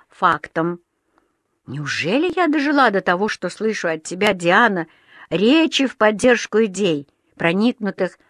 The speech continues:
слоанностью? Нет, нет, Оливия мне совсем не нравится. У неё такие круглые, выпуклые, неподвижные голубые глаза, как у всех в их семействе. И я ничуть не против того, чтобы Анна Корделия фантазировала.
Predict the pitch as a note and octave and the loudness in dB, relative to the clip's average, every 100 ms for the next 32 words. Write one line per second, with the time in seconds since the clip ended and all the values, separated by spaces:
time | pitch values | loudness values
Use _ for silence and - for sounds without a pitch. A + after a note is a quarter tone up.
0 | - - G3+ G3+ G3+ A3 G3 D#3 - - | -12 -2 2 4 6 4 2 -2 -6 -12
1 | C#3 D#3+ _ _ _ _ _ _ - D4+ | -10 -12 _ _ _ _ _ _ 2 4
2 | F#4 F4 E4 D4+ C#4 - _ _ _ - | 4 4 6 6 4 0 _ _ _ 0
3 | A#3+ B3+ D4+ A#3+ G#3+ G#3+ G3+ G3+ F#3 B3 | 2 6 4 4 2 0 -2 -2 -2 -2
4 | G#3 F#3 D#3 C3 C3 - - - _ _ | -2 -2 -4 -6 -8 -14 -20 -20 _ _
5 | - - F#3 F#3+ G#3 G3+ F#3+ A3+ G#3+ A#3 | -20 -6 0 2 2 2 0 -2 -2 0
6 | A#3+ F3 E3+ D#3+ A3+ F3 - D#3+ E3 E3+ | 0 0 -2 0 -2 -4 -6 -4 -4 -2
7 | F3+ F3+ G3+ E3 E3 E3 E3 E3+ E3+ E3 | -2 -2 -4 -2 -4 -4 -4 -4 -4 -2
8 | E3+ F3+ F#3 C4 - _ _ _ _ - | -2 -2 0 0 -2 _ _ _ _ -4
9 | A#3 G#3+ G3+ - C4+ D#4 F#3+ A3 - G3+ | -2 -2 -6 -2 0 0 -2 -6 -4 -4
10 | E3 C#3 - D#3 - _ _ _ _ - | -2 -4 -8 -16 -18 _ _ _ _ -6
11 | D3+ F3+ F#3+ G3 G3 - C4 E4 D#4+ D#4+ | -2 0 0 -2 -2 -2 2 2 2 0
12 | C4+ F3 - F3+ F#3 C#3+ _ _ _ - | -2 -4 -4 -2 -2 -6 _ _ _ -8
13 | - F#3 G3 - F#3+ E3+ D#3+ F3 E3+ F3 | -4 -2 0 2 2 2 -2 -4 -2 0
14 | D#4+ A3 F3 F3+ F3+ G3+ E3 C3+ B2 - | 0 0 -4 -6 -2 -2 -2 -8 -10 -14